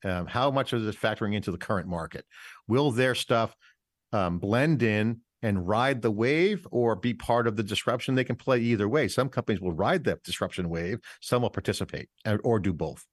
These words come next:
Number two, adoption rate of, like, the technology. Wa-, was it, is the market accepting it? Yes or no? Um, evaluation by the ultimate customer would be,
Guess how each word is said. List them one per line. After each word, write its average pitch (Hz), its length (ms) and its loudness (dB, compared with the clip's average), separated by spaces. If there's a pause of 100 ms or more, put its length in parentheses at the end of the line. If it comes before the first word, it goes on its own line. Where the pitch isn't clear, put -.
(680)
Number 127 180 2
two, 120 300 2
adoption 110 720 0
rate 107 400 0
of, 95 360 2 (200)
like, 87 200 -4
the 95 80 -4
technology. 82 640 -4 (640)
Wa-, 101 200 -2
was 101 180 -2
it, - 80 -8
is - 180 -14
the - 60 -4
market 101 280 0
accepting 113 440 0
it? 123 180 0
Yes 95 240 -2
or 95 60 0
no? 78 220 -6 (580)
Um, 87 540 -2 (200)
evaluation 117 760 2
by 104 280 2
the 98 160 2
ultimate 107 360 0 (200)
customer 127 500 0
would 98 160 0
be, 95 340 0